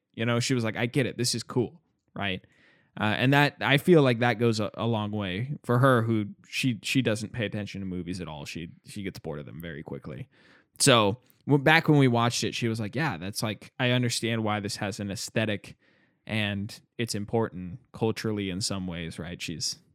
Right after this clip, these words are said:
a recording artist, so there, there's a lot of inspiration and music, um, from this film as well, I think.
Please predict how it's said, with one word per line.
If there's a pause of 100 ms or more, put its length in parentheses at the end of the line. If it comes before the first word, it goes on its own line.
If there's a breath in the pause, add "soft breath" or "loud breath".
(140)
a
recording
artist,
so (340)
there,
there's
a
lot
of
inspiration
and
music, (760)
um, (500)
from
this
film
as
well, (180)
I
think.